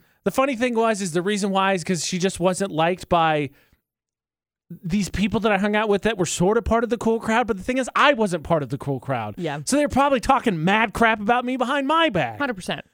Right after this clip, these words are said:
Speaker 2: They absolutely were. It's high school. That's always what
Speaker 1: Yeah,
Speaker 2: happens.
Speaker 1: social
Speaker 2: Middle
Speaker 1: status
Speaker 2: school.
Speaker 1: is so important to you
Speaker 2: I know.
Speaker 1: in those, like, seven years.
Speaker 2: Which is the
Speaker 1: And you're
Speaker 2: greatest.
Speaker 1: like, "Ugh,
Speaker 2: Social
Speaker 1: okay,
Speaker 2: status.
Speaker 1: fine."
Speaker 2: Social status obviously means so much.
Speaker 1: Stupid.
Speaker 2: See,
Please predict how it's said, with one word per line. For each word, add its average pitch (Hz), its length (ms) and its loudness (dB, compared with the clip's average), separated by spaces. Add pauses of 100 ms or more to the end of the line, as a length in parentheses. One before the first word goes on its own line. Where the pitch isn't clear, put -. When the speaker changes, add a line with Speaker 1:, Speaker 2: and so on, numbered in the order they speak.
Speaker 2:
They 285 200 2
absolutely 220 440 0
were. 156 240 -8 (160)
It's 233 120 -4
high 226 160 0
school. - 320 -10
That's 202 120 -4
always 196 240 2
what 175 100 0
Speaker 1:
Yeah, 170 80 4
Speaker 2:
happens. - 280 -4
Speaker 1:
social 277 220 4
Speaker 2:
Middle 262 160 6
Speaker 1:
status 262 240 4
Speaker 2:
school. 247 80 -2
Speaker 1:
is 220 80 -2
so 285 240 4
important 247 440 2
to 196 60 -2
you 202 60 2
Speaker 2:
I 277 100 6
know. 226 240 2
Speaker 1:
in 214 140 2
those, 208 240 2
like, 208 160 -2
seven 208 360 0
years. 226 320 0
Speaker 2:
Which 302 60 -2
is 233 60 -4
the 277 100 -4
Speaker 1:
And 262 100 -2
you're 269 100 2
Speaker 2:
greatest. 180 300 -2
Speaker 1:
like, 269 80 -4
"Ugh, 208 460 -6
Speaker 2:
Social 311 240 -6
Speaker 1:
okay, 247 80 -8
Speaker 2:
status. 247 320 0
Speaker 1:
fine." 196 380 -6
Speaker 2:
Social 277 260 0
status 240 380 -4
obviously 233 400 -2
means 226 240 -2
so 233 160 0
much. 196 340 0
Speaker 1:
Stupid. - 720 -4
Speaker 2:
See, 285 400 0